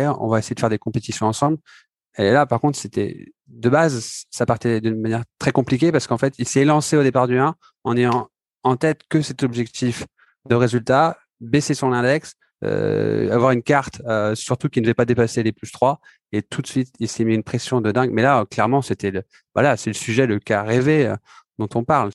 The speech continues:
Il a complètement oublié, en fait, tout le process, tout ce qu'on a mis en place jusqu'ici, parce que d'un coup d'un seul, il s'est retrouvé avec un objectif, euh, de résultat qui, qui, qui s'est pointé devant lui,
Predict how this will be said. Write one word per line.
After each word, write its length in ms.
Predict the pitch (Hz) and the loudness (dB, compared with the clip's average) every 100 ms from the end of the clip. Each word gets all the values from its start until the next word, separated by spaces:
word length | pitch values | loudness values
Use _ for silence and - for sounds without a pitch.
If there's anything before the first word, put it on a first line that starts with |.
| _ | _
Il 100 | 131 | -2
a 60 | 120 | 0
complètement 480 | - 156 165 - 151 | 0 0 0 2 0
oublié, 240 | 123 135 | 2 0
en 120 | 127 | 0
fait, 200 | 117 127 - | 0 -4 -2
tout 120 | 135 | -6
le 40 | |
process, 520 | - 127 120 127 127 - | 0 -2 0 -2 -4 -12
tout 100 | - | -4
ce 60 | 151 | 0
qu'on 160 | 151 131 | 2 4
a 100 | 123 | 6
mis 120 | 123 | 4
en 100 | 123 | 4
place 460 | 135 127 123 - | 4 2 2 -2
jusqu'ici, 460 | 113 110 - 120 180 | -6 -4 -2 2 4
parce 220 | 117 117 | 4 2
que 100 | - | 2
d'un 280 | 120 117 139 | -2 2 0
coup 140 | - | 2
d'un 120 | 127 123 | 2 2
seul, 240 | - 165 | 2 0
il 60 | 113 | 0
s'est 140 | 127 | -2
retrouvé 280 | - 127 139 | -4 0 0
avec 140 | 135 | 0
un 80 | 117 | 0
objectif, 560 | 120 113 117 - 151 - | 2 2 0 0 -2 0
euh, 540 | 110 107 104 107 107 | 0 0 0 -2 -4
de 100 | 107 | 2
résultat 360 | 117 117 117 139 | 2 2 2 0
qui, 260 | - 113 107 | 0 -10 -8
qui, 160 | 117 | -10
qui 140 | - 120 | -4 0
s'est 160 | 131 | 0
pointé 300 | - 120 127 | 2 2 4
devant 180 | 113 110 | 2 2
lui, 260 | 117 165 | 4 2